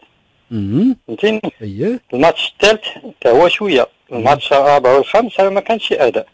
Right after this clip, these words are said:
Speaker 1: مم.
Speaker 2: ديال غينيا، الا عقلتي غينيا كوناكري
Speaker 1: اييه،
Speaker 2: آخر
Speaker 1: اه.
Speaker 2: ماتش لعبوا.
Speaker 1: مم.
Speaker 2: آه، كانت مدومينيا الماتش وكانوا مسيطرين عندنا وكانوا
Speaker 1: مم.
Speaker 2: سجلوا، الا عقلتي، التعادل، وكان المهم الحيثيات ديال المباراه هي اللي تتحدد النتيجه.
Speaker 1: مم.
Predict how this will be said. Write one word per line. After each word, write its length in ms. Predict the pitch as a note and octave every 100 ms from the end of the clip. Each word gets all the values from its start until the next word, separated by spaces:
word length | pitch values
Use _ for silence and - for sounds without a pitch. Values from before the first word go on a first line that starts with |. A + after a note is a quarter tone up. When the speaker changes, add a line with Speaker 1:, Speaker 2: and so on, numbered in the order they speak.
| _ _
Speaker 1:
مم. 280 | A2+ C#3+ G#3+ - -
Speaker 2:
ديال 260 | C3 B2+
غينيا، 400 | A#2 C#3 C3+ C3
الا 120 | A#2+
عقلتي 340 | A2 - A2+ A#2+
غينيا 300 | A2+ A#2 A#2
كوناكري 460 | - A2 G#2 -
Speaker 1:
اييه، 220 | A#2+ A#2+ -
Speaker 2:
آخر 140 | A2+
Speaker 1:
اه. 120 | C3
Speaker 2:
ماتش 300 | G#2+ - -
لعبوا. 240 | F2+ G2 F3+
Speaker 1:
مم. 240 | C#3+ F#3+ _ _ _ _ _ _ _ -
Speaker 2:
آه، 120 | C3+
كانت 360 | A2+ D#3 F3+ -
مدومينيا 560 | D3 D#3+ G#3+ A3 F#3 D#3+
الماتش 400 | D3+ A3 - G#3+
وكانوا 320 | G3 G3 F#3+
مسيطرين 500 | E3 B3+ A#3+ A#3 D3+
عندنا 280 | C#3+ D3+ G#3+
وكانوا 240 | C3+ B2+
Speaker 1:
مم. 140 | B2
Speaker 2:
سجلوا، 480 | A#2 - G2 A#2+ D3+
الا 100 | C#3
عقلتي، 340 | A#2+ A#2+ A#2+ A#2
التعادل، 600 | - A2 A#2+ B2 F#3 F3
وكان 280 | D3 F3+ F3+ _ _ _ _
المهم 320 | F3 G#3+ G#3
الحيثيات 600 | F3 D3+ A3+ G3+ E3 F3+ E3
ديال 160 | F3
المباراه 460 | E3+ E3+ D#3+ F3 F#3
هي 160 | G#3
اللي 160 | A#3+ B3
تتحدد 520 | A#3 G#3+ - E3 E3+
النتيجه. 440 | E3 D#3+ C#3+ A2 G2+ -
Speaker 1:
مم. 460 | B2 A2+ G#2 E3+